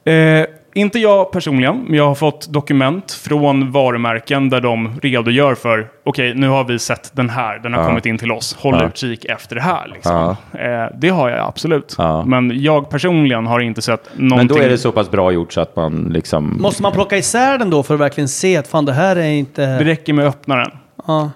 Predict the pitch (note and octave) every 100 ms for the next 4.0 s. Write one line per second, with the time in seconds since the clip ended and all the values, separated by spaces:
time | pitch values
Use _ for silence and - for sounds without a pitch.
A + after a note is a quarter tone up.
0 | _ F2+ E2+ E2 E2 D#2 E2 - _ _
1 | _ _ _ _ _ _ _ _ - -
2 | G3 B2+ A3 A3+ G3 A3 C3 B2 A3+ F3
3 | G#3 G3+ G#3 G3 G#3+ C4 G#3+ E3 D3